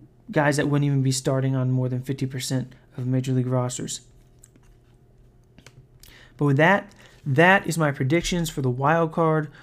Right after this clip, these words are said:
for the divisions, talking about strength of schedule. If you take anything away from this episode, know that records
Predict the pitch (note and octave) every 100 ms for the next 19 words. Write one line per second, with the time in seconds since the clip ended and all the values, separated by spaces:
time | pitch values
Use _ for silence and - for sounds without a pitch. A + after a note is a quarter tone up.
0 | - - C3+ B2+ B2+ B2 E3 E3+ E3+ D#3+
1 | D#3 - - - D3+ C3+ C#3+ C3 B2+ -
2 | - C3+ C3+ C3+ - D#3 D#3+ D3 C#3+ -
3 | C#3+ C#3 - F#3 F#3+ - F3 D#3+ D3+ D3
4 | C#3+ C3+ C3 C3+ C3+ C3 C3+ C3 B2+ -
5 | - - - C#3+ D#3+ F3 D#3 D3 C#3+ -
6 | - - _ _ _ _ _ _ - D3
7 | D#3+ E3 F#3+ F3 D#3